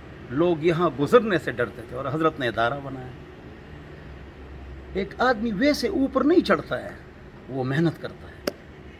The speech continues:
एक गलत आदमी है और सियासत में है, वो भी अगर एक सीट पर जाता है तो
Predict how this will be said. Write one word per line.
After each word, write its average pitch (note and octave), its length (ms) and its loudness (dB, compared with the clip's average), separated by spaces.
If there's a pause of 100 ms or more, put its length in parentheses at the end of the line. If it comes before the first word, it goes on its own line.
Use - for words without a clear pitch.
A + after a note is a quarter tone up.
(400)
एक F3 160 2
गलत D#4 320 4
आदमी D#3 320 2
है B2 320 -6
और B2+ 200 -4
सियासत G3 560 2
में G#2 160 -8
है, - 160 -14 (600)
वो D4+ 160 10
भी B3 160 4
अगर F3+ 160 4
एक E3+ 240 2
सीट A#3+ 300 0
पर E3 120 2
जाता G#3+ 280 6
है G#3 60 0
तो - 120 -6